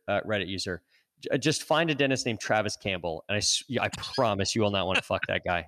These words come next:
I swear to God, you will never, <laughs> never wanna.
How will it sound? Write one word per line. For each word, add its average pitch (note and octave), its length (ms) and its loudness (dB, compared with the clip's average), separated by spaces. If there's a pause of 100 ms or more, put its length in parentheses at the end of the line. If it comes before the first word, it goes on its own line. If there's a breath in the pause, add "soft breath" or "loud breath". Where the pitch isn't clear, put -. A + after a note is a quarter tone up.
I G2 40 -2
swear - 440 2
to G2+ 80 2
God, F2 260 0
you F#2+ 100 -2
will F#2 120 0
never, F#2+ 420 -2 (280 loud breath)
<laughs> - 240 -20
never A#2 720 2 (120)
wanna. A2+ 320 0